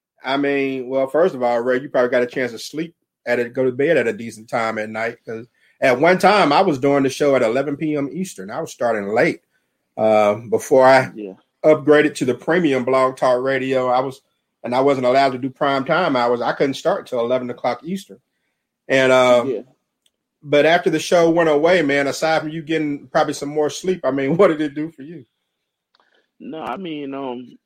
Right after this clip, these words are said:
Speaker 2: I, I didn't really like it show had ended,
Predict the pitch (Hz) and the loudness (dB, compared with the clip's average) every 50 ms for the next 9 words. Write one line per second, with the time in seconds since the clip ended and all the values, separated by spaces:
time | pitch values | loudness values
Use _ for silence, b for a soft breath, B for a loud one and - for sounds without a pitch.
0 | _ _ _ _ _ _ _ - 107 - - - - - 117 143 170 175 143 135 | _ _ _ _ _ _ _ -6 -4 -4 -4 -6 -6 -6 -6 -4 -4 -6 -8 -8
1 | 127 139 135 131 120 120 123 120 120 - - _ _ _ _ _ _ _ _ _ | -6 -6 -6 -6 -6 -6 -8 -8 -10 -12 -18 _ _ _ _ _ _ _ _ _
2 | _ _ _ _ _ _ _ _ - 104 127 131 - - _ 123 - - _ _ | _ _ _ _ _ _ _ _ -8 -6 -6 -6 -6 -8 _ -10 -10 -10 _ _
3 | _ - - - 127 120 120 123 127 123 117 107 73 80 104 113 120 123 120 131 | _ -20 -16 -10 -8 -8 -6 -6 -8 -8 -10 -10 -10 -10 -10 -8 -8 -8 -8 -8
4 | 117 - | -8 -8